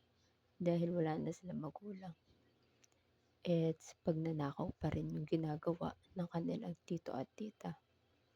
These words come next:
Okay? Hindi sila magiging masaya hanggat yung kanilang pagmamay-ari is wala sa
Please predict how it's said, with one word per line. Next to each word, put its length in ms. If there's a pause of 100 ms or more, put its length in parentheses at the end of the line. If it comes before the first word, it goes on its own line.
(380)
Okay? 480 (480)
Hindi 160
sila 320
magiging 240
masaya 400
hanggat 480 (160)
yung 160
kanilang 560 (720)
pagmamay-ari 1040
is 480 (320)
wala 400
sa 80